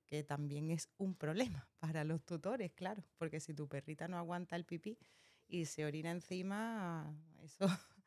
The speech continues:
tiene también su, su aquel. Entonces,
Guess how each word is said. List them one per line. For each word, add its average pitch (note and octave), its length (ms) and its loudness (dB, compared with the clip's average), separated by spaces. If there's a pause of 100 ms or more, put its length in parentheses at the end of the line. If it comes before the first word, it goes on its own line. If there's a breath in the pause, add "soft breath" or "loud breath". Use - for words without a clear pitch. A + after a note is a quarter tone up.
(840 loud breath)
tiene G#3+ 260 8
también E3 480 2
su, C#3+ 580 0
su - 200 -4
aquel. G#3 360 -2
Entonces, F3 760 0